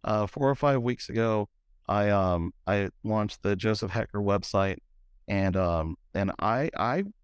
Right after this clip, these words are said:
was cool hanging behind brands. Um, to this day, if you look at my stuff, I don't step in front of the camera much.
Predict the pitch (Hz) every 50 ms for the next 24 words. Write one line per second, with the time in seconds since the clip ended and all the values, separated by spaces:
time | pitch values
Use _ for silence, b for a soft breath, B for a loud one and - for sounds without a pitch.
0 | _ _ _ _ - 214 208 165 - - - - - 165 170 170 160 156 135 117
1 | 139 139 139 139 143 139 131 120 104 120 117 117 107 101 92 92 98 98 85 78
2 | - - - - _ _ _ _ _ _ _ _ _ _ - - 101 101 92 87
3 | 85 82 76 76 - - _ _ _ _ _ _ _ _ _ - - 170 147 175
4 | 156 117 - - 127 156 196 196 160 120 110 120 135 - _ _ _ _ - -
5 | 110 - - 135 127 127 135 127 - - - - 107 104 - - - 131 113 -
6 | - - - 117 127 143 135 - 156 147 147 147 151 - _ _ _ _ _ _
7 | _ _ _ - - - 143 131 139 123 110 - - 117 117 110 98 - - -
8 | - 104 98 98 90 82 80 76 73 71 - - - -